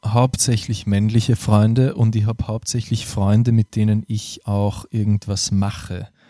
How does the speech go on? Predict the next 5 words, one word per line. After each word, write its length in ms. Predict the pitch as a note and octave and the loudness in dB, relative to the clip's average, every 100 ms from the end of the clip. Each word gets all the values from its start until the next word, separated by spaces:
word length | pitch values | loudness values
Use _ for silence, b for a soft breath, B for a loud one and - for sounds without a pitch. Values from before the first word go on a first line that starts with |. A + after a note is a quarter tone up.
| b b | b b
Also 200 | G#2+ G2+ | -6 -4
Projekte 760 | G2+ A2 G#2+ G#2+ - - F#2+ F#2 | -4 -2 0 -2 -4 -10 -10 -8
oder 240 | G2+ G2 | -8 -6
Sport 720 | G2 - - G2 F#2+ F#2+ - - | -6 -6 -4 -4 -4 -8 -14 -14
oder, 420 | G2 G2 F#2+ | -10 -10 -10